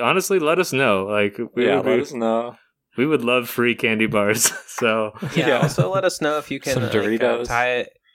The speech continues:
Speaker 3: if you can figure out how to tie a quarter to a piece of string and pull it back out.
Speaker 1: you have to, you
Speaker 2: Yeah,
Speaker 1: have to,
Speaker 2: does that still work?
Speaker 1: you have to drill a
Speaker 2: You'd have
Speaker 1: hole
Speaker 2: to
Speaker 1: through
Speaker 2: tie
Speaker 1: it.
Speaker 2: it to four quarters or whatever, like,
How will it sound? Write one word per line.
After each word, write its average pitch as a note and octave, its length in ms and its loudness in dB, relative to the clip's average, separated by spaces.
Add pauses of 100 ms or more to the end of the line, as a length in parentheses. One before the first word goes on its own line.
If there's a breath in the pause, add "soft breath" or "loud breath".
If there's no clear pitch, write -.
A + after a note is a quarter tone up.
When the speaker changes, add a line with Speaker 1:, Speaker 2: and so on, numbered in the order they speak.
(120)
Speaker 3:
if - 80 -10
you C#3+ 80 -6
can C3 100 -8
figure C#3+ 260 -2
out C3 160 0
how B2+ 120 0
to A#2 100 -6
tie A#2+ 240 -2
a A#2 60 -4
quarter A2+ 380 -6
to G#2 160 -6
a G#2 60 -6
piece - 240 -10
of G2+ 60 -14
string G#2 400 -4
and G#2+ 100 -14
pull A2 220 0
it - 80 -12
back - 280 -4
out. - 220 -8
Speaker 1:
you A#2 100 -2
have - 80 -4
to, D3+ 100 -2
you C#3+ 100 0
Speaker 2:
Yeah, D#3 180 0
Speaker 1:
have A#2+ 60 0
to, C#3+ 80 0
Speaker 2:
does C3+ 120 -4
that E3 180 0
still G#3 340 0
work? F#3 460 0
Speaker 1:
you - 60 -8
have C3+ 160 0
to E3+ 80 2
drill C#3 260 0
a - 20 4
Speaker 2:
You'd B2 80 2
have F#3 120 4
Speaker 1:
hole A#2+ 100 4
Speaker 2:
to E3+ 80 2
Speaker 1:
through A2 80 2
Speaker 2:
tie D#3+ 180 0
Speaker 1:
it. E3 60 4
Speaker 2:
it D#3 80 -2
to D3+ 160 0
four C#3 500 0
quarters B2 720 0
or B2 140 -2
whatever, A2+ 340 -2
like, A2 220 -2